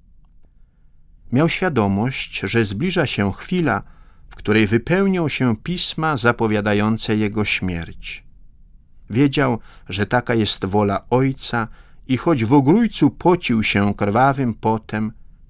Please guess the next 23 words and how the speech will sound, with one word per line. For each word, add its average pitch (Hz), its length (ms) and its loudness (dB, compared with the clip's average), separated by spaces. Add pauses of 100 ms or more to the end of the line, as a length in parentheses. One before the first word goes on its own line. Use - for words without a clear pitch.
powtarzał, 117 760 -2 (380)
że 101 180 -2
tę 151 260 2
wolę 107 420 4
chce - 280 -2
wypełnić. 82 1080 -6 (1300)
Proces 220 420 0
świętego 135 560 -2
Pawła 143 460 0
jest 117 280 -6
opisany 110 600 0
obszerniej 135 840 -2 (420)
i 135 80 -4
zawiera 113 480 0
kilka 220 500 0
jego 110 320 0
mów. 90 560 -6 (920)
Również 220 380 4
apostoł 160 560 2
nie 127 220 8
bał 101 220 0
się 98 240 -2
śmierci, - 840 -4